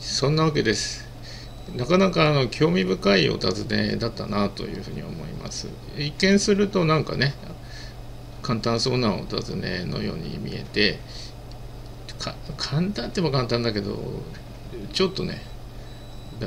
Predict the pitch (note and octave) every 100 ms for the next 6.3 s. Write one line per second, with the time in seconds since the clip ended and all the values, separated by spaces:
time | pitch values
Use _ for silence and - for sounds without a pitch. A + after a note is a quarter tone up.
0 | - B2+ D3+ D3+ G2 F#2 D#2+ - - F2+
1 | - - E3 E3 F3 F3+ F3+ - E2 F#2
2 | G#2+ - - - - - - - - -
3 | - - - - G#3 G#3 D#3 C3 A#2 G#2+
4 | A2 A2 A2+ A2 G#2+ - A#2+ - B2+ C3
5 | G2+ G#2+ A2+ G#2 F#2 - D#2+ C#2+ C#2 -
6 | A#2 G2+